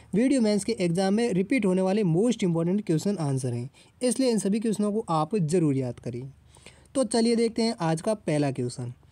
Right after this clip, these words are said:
पहला क्वेश्चन है, राजस्थान संघ का निर्माण पच्चीस मार्च उन्नीस सौ अड़तालीस को हुआ, इसमें राज प्रमुख किसे बनाया गया था? तो इस सवाल का सही जवाब देगा ऑप्शन सी, यानी राजस्थान संघ का निर्माण जो पच्चीस मार्च उन्नीस सौ अड़तालीस को था,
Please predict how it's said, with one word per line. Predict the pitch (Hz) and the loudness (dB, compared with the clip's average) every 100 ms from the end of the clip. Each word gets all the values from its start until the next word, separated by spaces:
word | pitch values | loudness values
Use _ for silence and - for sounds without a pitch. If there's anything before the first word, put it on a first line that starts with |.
| - - - | -20 -20 -4
पहला | 233 277 | 0 0
क्वेश्चन | 247 247 208 233 | 0 -2 0 0
है, | 233 277 - - - | 0 -2 -6 -14 -4
राजस्थान | 185 220 262 254 269 262 | 0 2 0 0 0 0
संघ | 220 214 214 | 2 0 0
का | 208 202 | 0 2
निर्माण | 196 180 196 185 131 - - - _ _ _ | 2 2 2 0 -2 -6 -18 -20 _ _ _
पच्चीस | 214 202 277 254 208 | -6 0 0 2 2
मार्च | 190 208 202 | 2 0 0
उन्नीस | 196 196 196 | 0 0 0
सौ | 214 | -2
अड़तालीस | - 202 208 226 233 | -2 0 0 0 0
को | - 165 | 0 0
हुआ, | 180 220 | 0 -2
इसमें | 208 196 202 143 | -2 0 0 0
राज | 160 220 254 | 0 0 0
प्रमुख | 214 202 202 196 | -2 0 0 0
किसे | 233 240 262 247 | -4 -4 -2 0
बनाया | 170 156 165 214 | 0 0 0 0
गया | 160 135 | 0 -2
था? | 127 117 123 - _ _ | -4 -8 -10 -16 _ _
तो | 247 | 0
इस | 233 | 0
सवाल | - 175 180 | 0 0 0
का | 190 | -2
सही | - 254 | -2 -2
जवाब | 190 185 185 | 0 0 0
देगा | 190 196 202 175 | 0 -2 -4 -4
ऑप्शन | 165 - 180 | -4 -2 -2
सी, | - 208 | 0 0
यानी | 180 240 277 - - - - | 0 0 -2 -4 -14 -20 -4
राजस्थान | 180 226 254 - 269 | 0 2 2 2 0
संघ | 240 208 208 | 2 0 0
का | 208 | 2
निर्माण | 185 190 208 | 2 2 2
जो | 190 | 0
पच्चीस | 180 185 - 233 214 | -2 -4 -2 -2 0
मार्च | 190 190 | 0 0
उन्नीस | 190 190 | 0 0
सौ | 196 | -2
अड़तालीस | 190 202 202 233 202 | -4 -2 0 0 0
को | 220 214 | -2 -2
था, | 247 | -2